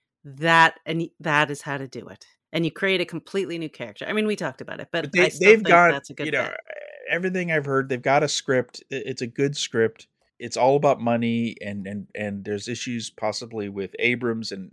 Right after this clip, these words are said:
Speaker 2: what his connection to the movie is, and, and, you know,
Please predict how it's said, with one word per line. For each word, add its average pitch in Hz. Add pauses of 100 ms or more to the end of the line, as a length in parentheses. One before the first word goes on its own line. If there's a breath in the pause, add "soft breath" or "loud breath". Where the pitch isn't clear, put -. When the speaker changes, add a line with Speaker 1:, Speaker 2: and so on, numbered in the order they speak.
(140)
Speaker 2:
what 95
his 117
connection 107
to 104
the 107
movie 104
is, 98
and, 87 (520 soft breath)
and, 92
you 98
know, 85